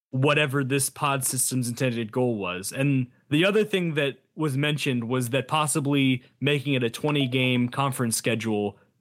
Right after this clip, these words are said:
in no pod system. So the idea would also be that non-conference would be shorter, so that you would have, you would have one or two less times to schedule that bad team.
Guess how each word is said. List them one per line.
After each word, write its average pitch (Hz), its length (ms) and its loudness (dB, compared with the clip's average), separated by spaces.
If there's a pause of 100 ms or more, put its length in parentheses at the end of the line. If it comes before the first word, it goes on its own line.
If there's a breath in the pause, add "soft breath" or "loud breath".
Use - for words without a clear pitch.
(360)
in 135 420 2 (480)
no 139 300 2
pod 110 340 -2
system. 98 600 -8 (220)
So 165 120 2
the 160 140 4
idea 175 300 2
would 160 160 2
also 156 300 0
be 135 140 0
that 127 120 0
non-conference 139 540 -2
would 123 100 -2
be 127 140 -2
shorter, 120 460 -2
so 123 160 -2
that 117 100 -4
you 139 140 4
would 139 100 2
have, 135 240 0 (100)
you 165 200 2
would 180 100 4
have 160 220 0
one 165 280 2
or 151 140 2
two 147 560 2 (440 loud breath)
less 156 300 0
times 143 560 0
to 131 180 -6
schedule 135 460 0
that 120 260 0
bad 120 320 -2
team. 104 540 -2